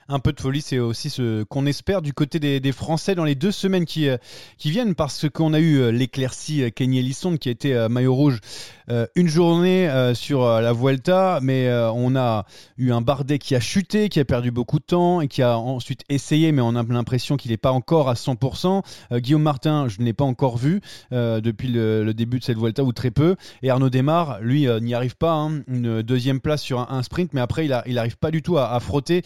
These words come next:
Et dès qu'il est enfermé, euh, il n'existe plus face à Jakobsen et Philipsen. Euh,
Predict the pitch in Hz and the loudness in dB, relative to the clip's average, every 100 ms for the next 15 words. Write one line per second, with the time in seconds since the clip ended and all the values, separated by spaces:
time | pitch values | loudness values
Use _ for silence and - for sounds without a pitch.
0 | - - 123 123 143 143 135 113 135 127 | -6 -10 -4 -2 0 2 2 2 2 2
1 | 151 139 110 104 101 110 127 117 123 131 | 2 2 2 0 -2 -2 -2 -4 -4 -2
2 | 127 147 127 - 120 123 - 113 - 127 | -2 -2 -4 -2 -2 -2 -2 -4 -4 -4
3 | - - - - 214 175 143 135 180 208 | -6 -20 -10 -4 -2 0 -2 0 0 0
4 | 156 - - - 139 135 127 117 | -4 -10 -20 -6 -2 -2 -2 -6